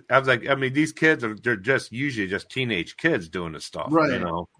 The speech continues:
Speaker 1: But I understand his, uh, I understand the whole ethanol thing. I get it. You know, by the way, ethanol,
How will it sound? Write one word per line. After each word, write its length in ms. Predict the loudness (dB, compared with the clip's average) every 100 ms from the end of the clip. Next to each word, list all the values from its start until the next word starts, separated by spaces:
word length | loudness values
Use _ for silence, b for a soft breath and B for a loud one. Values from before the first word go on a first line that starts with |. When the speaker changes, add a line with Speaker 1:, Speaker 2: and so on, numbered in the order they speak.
| _ _ _ _ _
Speaker 1:
But 140 | 2 4
I 160 | 6
understand 580 | 4 2 2 6 6 6
his, 200 | 2 0
uh, 360 | 0 -2 -2 -6 -2
I 140 | 0
understand 400 | 0 -2 -4 -2
the 40 |
whole 140 | -2 0
ethanol 580 | 0 0 0 2 2 0
thing. 220 | -2 0
I 100 | -2
get 240 | 0 0
it. 200 | 0 -2 -8 b b b b _
You 80 | 2
know, 100 | 6
by 160 | 8
the 80 | 8
way, 160 | 8 6
ethanol, 760 | 6 2 2 6 6 6 0